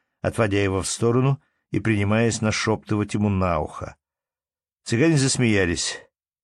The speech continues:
«А саранда рубли круг? Да гаджо лаве, ватапаш? Ситутей лаве? А сорок рублей стоит. Да мужик отдаст за половину. Деньги у вас есть?»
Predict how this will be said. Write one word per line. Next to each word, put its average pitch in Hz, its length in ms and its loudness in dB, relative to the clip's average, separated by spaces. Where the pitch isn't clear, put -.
«А 110 100 -4
саранда 147 600 4
рубли 139 320 4
круг? 160 720 0
Да 131 60 2
гаджо 131 320 4
лаве, 143 420 4
ватапаш? 131 720 2
Ситутей 175 460 2
лаве? 208 500 4
А 107 100 -2
сорок 107 300 0
рублей 127 340 2
стоит. 92 500 -4
Да - 80 -2
мужик 151 300 2
отдаст 117 340 2
за 123 80 0
половину. 98 480 2
Деньги 104 360 2
у 98 80 0
вас 98 260 -2
есть?» 156 340 -2